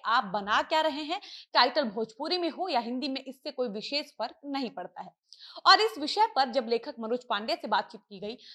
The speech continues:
तो उन्होंने कहा कि स्वाभाविक रूप से अगर देखा जाए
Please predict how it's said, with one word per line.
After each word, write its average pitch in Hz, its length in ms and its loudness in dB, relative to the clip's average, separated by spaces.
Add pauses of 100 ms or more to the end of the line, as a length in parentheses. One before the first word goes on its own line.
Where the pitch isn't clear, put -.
तो 269 60 -2
उन्होंने 262 240 -2
कहा 269 300 2
कि 320 120 -6
स्वाभाविक 240 480 -2
रूप 269 160 -4
से 285 140 -2
अगर 247 200 0
देखा 202 320 -2
जाए 254 260 0